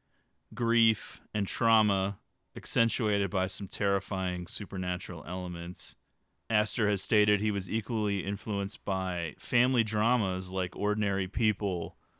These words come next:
The Ice Storm, and In the Bedroom, as much as classic horror films like Rosemary's Baby and Don't Look Now. There's a lot of family dynamics. There's a lot of trauma. He was also pulling it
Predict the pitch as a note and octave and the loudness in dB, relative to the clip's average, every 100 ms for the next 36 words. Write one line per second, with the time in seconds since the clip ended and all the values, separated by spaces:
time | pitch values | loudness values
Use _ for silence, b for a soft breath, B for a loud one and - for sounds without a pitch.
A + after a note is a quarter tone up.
0 | _ _ A2 F#2+ G#2+ G#2 - - F#2+ F2+ | _ _ -2 0 2 0 -2 -2 -2 -2
1 | E2+ E2+ F#2 F#2+ F2+ G2 G2 F2+ G2+ G#2+ | -4 -8 -6 -6 -4 -2 -4 -2 2 2
2 | G2 F#2 E2 E2 E2 G2 G2+ G2+ G2 - | 0 -6 -6 -8 -6 -4 0 0 0 -4
3 | F2 F#2 F2 E2+ - - C3+ C#3+ - - | -4 -2 -4 -6 -6 0 2 2 -4 -6
4 | G#2 G2 F#2+ F#2+ F#2 F2+ F2 G2 F2+ F2+ | -4 -4 -4 -6 -6 -6 -8 -6 -6 -4
5 | F2+ F2 F#2 F2 E2+ F2 E2+ D2+ E2+ F#2+ | -6 -6 -6 -6 -6 -6 -6 -8 -8 -6
6 | F2 F2 - G#2+ G#2 G2 F#2 - _ _ | -6 -8 -6 -2 0 0 -2 -4 _ _
7 | _ _ - G#2+ A2+ A2+ A2+ - A2 A2 | _ _ -6 0 4 4 4 2 2 4
8 | G#2+ G2+ F#2+ G#2 A#2 A2 G#2+ - - - | 2 2 0 2 2 2 -2 -2 -8 -8
9 | _ _ _ _ - A2 G2+ G#2 G2+ G2 | _ _ _ _ -8 -6 -2 2 2 0
10 | - C3+ C3+ C3+ C3 B2+ A#2 G#2+ G#2 G#2+ | -2 2 4 4 4 2 0 0 4 4
11 | G#2 A2+ G#2 - A2 G#2 G2+ F#2+ | 4 2 0 0 -2 -2 -2 -4